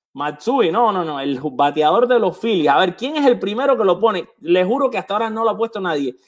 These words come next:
Y, señoras y señores, Julio César Vicente Telles es el hombre que responde la, eh, la, la pregunta y, y batió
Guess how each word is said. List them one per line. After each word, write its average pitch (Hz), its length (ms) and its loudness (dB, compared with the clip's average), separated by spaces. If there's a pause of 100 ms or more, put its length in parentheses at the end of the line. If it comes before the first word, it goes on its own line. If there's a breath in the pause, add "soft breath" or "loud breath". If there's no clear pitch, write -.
(140 soft breath)
Y, 349 220 6
señoras 294 500 4
y 247 60 4
señores, 254 400 4
Julio 269 320 4
César 277 420 0
Vicente 247 600 0
Telles 202 580 -2 (340)
es 202 240 0
el 240 120 6
hombre 269 260 2
que 233 140 2
responde 302 800 -2
la, 202 360 0
eh, 170 380 -2
la, 156 320 -4
la 151 160 -6
pregunta 285 460 0
y, 175 400 -6
y 156 40 -6
batió 254 560 2